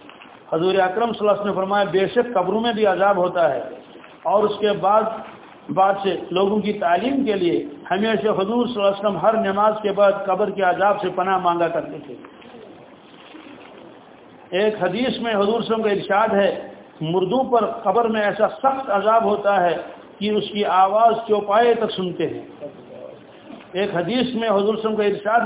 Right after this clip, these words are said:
نقل کیا گیا ہے، "مجھے یہ ڈر ہے کہ تم خوف کی وجہ سے مردوں کو دفن کرنا چھوڑ دو گے، ورنہ میں اللہ تعالیٰ سے اس کی دعا کر لیتا کہ تمہیں قبر کے عذاب کی آواز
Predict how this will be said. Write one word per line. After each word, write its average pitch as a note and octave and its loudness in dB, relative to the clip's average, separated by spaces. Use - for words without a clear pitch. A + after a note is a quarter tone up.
نقل G3+ -2
کیا G3 0
گیا G3+ 2
ہے، F3 0
"مجھے F#3 0
یہ G#3+ 4
ڈر G3 0
ہے G3 2
کہ F3+ -4
تم G3 -2
خوف A#3 2
کی A3 -2
وجہ G#3+ 2
سے G#3 2
مردوں G3 0
کو G#3+ 0
دفن G3+ -2
کرنا G#3 0
چھوڑ G#3+ 0
دو G#3 4
گے، F#3+ 0
ورنہ G3 0
میں G3+ -2
اللہ F#3+ 0
تعالیٰ A3 2
سے G#3 -2
اس F#3+ -4
کی G#3 0
دعا G3+ 2
کر A3 2
لیتا G3+ 0
کہ F#3 -6
تمہیں G#3 -2
قبر G3 0
کے G3+ -4
عذاب G3 2
کی G3 -4
آواز F3+ 2